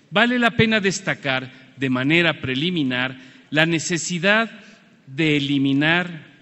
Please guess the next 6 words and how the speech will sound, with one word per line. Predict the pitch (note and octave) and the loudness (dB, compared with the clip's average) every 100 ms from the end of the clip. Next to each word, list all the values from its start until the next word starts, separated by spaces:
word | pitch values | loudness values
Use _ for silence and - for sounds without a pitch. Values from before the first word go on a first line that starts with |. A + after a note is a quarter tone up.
| - | -20
de | G#2+ G#2 | -10 -8
una | A#2 C#3+ C#3+ | -4 -4 -4
manera | B2 A2+ C3+ C#3 C3+ A#2+ - - | -6 -6 -6 -6 -6 -10 -14 -20
clara | A2 B2+ C#3+ C#3 A#2 - | -8 -2 0 0 -2 -6
e | G2+ | -2
inequívoca | C#3 E3 C3+ - D3+ F3+ F#3+ F3 - E3 | 0 0 -2 -4 -4 -2 0 -4 -6 -10